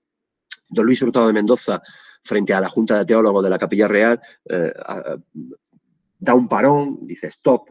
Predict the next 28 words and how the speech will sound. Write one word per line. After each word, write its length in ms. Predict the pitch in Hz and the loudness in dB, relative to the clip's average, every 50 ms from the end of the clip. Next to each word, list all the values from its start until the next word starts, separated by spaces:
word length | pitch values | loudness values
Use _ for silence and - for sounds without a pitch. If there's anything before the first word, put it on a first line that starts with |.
| _ _ | _ _
a, 340 | - 87 85 85 82 80 80 - - - - - - - - _ | -10 -10 -10 -10 -12 -14 -18 -18 -20 -20 -20 -20 -20 -20 -20 _
a, 440 | 85 82 80 80 78 76 76 76 76 - | -12 -10 -8 -8 -8 -8 -10 -10 -10 -8
a 120 | - 95 | -4 -2
las 180 | 92 90 87 82 | 0 0 0 2
medidas 460 | 85 87 98 95 123 139 127 120 101 | 2 4 4 6 6 6 6 4 2
de 60 | 98 | 0
aculturación 600 | 92 90 92 90 - 95 90 85 - - 135 139 131 | -2 -2 -4 -2 -2 -2 -4 -2 0 2 2 2 2
que 80 | - | 0
se 120 | - - 98 | -4 -4 -4
iban 120 | 95 92 | -2 -2
a 40 | 92 | 0
llevar 240 | 95 92 90 90 90 | 0 0 0 0 -2
a 80 | 87 | -2
cabo 220 | 85 117 113 107 95 | 0 2 2 2 2
en 40 | 95 | 2
mil 120 | 95 90 | -2 -2
quinientos 280 | - - 98 92 87 98 | -2 -2 -2 0 0 2
veintiséis 540 | 95 107 107 107 113 - - 143 143 - - | 2 2 0 0 -2 0 0 0 0 0 -2
y 60 | 98 | 0
da 80 | 104 110 | 2 4
una 180 | 120 120 107 | 4 2 2
prórroga 540 | - 123 123 123 120 113 117 110 120 123 127 - - - - - - _ | 2 2 2 4 4 4 2 2 2 -2 -2 -6 -12 -20 -20 -20 -18 _
de 160 | - 95 104 | -2 0 0
cuarenta 380 | 87 95 95 92 95 92 87 92 | 2 2 0 0 0 0 0 2
años 220 | 92 101 110 104 | 4 4 2 2
que 100 | - - | 0 -6
expira 560 | 117 - - - - 156 156 147 143 147 151 - | -6 -4 -6 -2 2 4 4 4 4 2 -2 -6
precisamente 720 | 104 - - - - - 87 101 101 98 98 - 98 92 | -12 -12 -10 -10 -8 -6 -4 -2 -2 -4 -4 -6 -8 -8